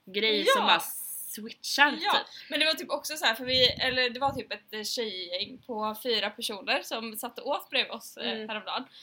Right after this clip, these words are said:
Speaker 2: Och de snackade svenska. Eh, och sen så typ såg vi dem på marknaden också. Och då
Speaker 1: Ja.
Speaker 2: blev det typ så här: "Oj, är ni här?"
Speaker 1: Ja, typ så här: "Ah, nu är vi här i Spanien."
Speaker 2: Ja,
Speaker 1: Alltså
Speaker 2: vi
Speaker 1: så här.
Speaker 2: är faktiskt bättre än er.
Speaker 1: Ja,
Speaker 2: Alltså,
Speaker 1: men
Speaker 2: lite
Speaker 1: typ.
Speaker 2: så, typ.
Speaker 1: Ja, men lite.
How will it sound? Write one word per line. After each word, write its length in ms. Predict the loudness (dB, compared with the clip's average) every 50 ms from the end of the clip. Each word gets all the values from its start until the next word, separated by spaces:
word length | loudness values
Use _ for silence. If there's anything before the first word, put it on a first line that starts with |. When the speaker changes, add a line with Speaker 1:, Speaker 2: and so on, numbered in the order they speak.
| -20 -18 -8
Speaker 2:
Och 80 | -2 0
de 140 | 2 2 2
snackade 260 | 2 0 0 -2 -4
svenska. 480 | -4 -4 -6 -6 -4 0 0 0 0 0 -4 -14 -16 -18 -20 -20 _ _ _ _ _ 2
Eh, 260 | 4 6 6 6 4 4 0 _ -6
och 140 | -6 -4
sen 160 | -2 -2 -2 -4
så 100 | -4 -6
typ 180 | -8 -8 -6
såg 220 | -4 -4 -4 -4 -4
vi 60 | -6
dem 140 | -8 -8 -8
på 60 | -6
marknaden 600 | -2 0 0 0 0 -2 -6 -4 -4 -4 -4 -4 -8
också. 340 | -10 -12 -10 -8 -2 -2
Och 260 | -2 -2 -2 -2 0 2
då 60 | 2
Speaker 1:
Ja. 80 | 4 6
Speaker 2:
blev 140 | 6 6 6
det 60 | 6
typ 180 | 2 -4 -8
så 100 | -4 -4
här: 100 | -6 -6 -6 -8
"Oj, 200 | -6 -6 -4 -4
är 60 | -4
ni 200 | -6 -6 -6 -6 -6
här?" 120 | -6 -6 -2 4 4 4 6 8
Speaker 1:
Ja, 280 | 8 8 8 6 4 -2
typ 120 | -6 -8
så 60 | -8
här: 280 | -8 -4 -2 0 0 0
"Ah, 40 | 0
nu 100 | -2 -4
är 120 | -4 -4
vi 160 | -4 -6 -8 -4
här 300 | -4 -4 -4 -4 -8 -10
i 40 | -16
Spanien." 580 | -18 -10 -4 -4 -4 -4 -4 -10 -10 -10 -8 -2
Speaker 2:
Ja, 120 | 2 6 6
Speaker 1:
Alltså 180 | 8 8 8 8
Speaker 2:
vi 80 | 10
Speaker 1:
så 60 | 12
här. 100 | 12 12
Speaker 2:
är 40 | 12
faktiskt 320 | 10 6 2 0 -2 -6 -4
bättre 240 | -6 -6 0 4
än 60 | 8 12
er. 220 | 12 12 12 12
Speaker 1:
Ja, 60 | 12 12
Speaker 2:
Alltså, 240 | 12 12 12 12 12
Speaker 1:
men 80 | 12
Speaker 2:
lite 440 | 12 12 12 12 12 12 12 10 8
Speaker 1:
typ. 140 | 8 8 8
Speaker 2:
så, 60 | 6 6
typ. 80 | 8 10
Speaker 1:
Ja, 260 | 12 12 12 12 10 8
men 100 | 4 0
lite. 320 | 0 0 0 0 0 0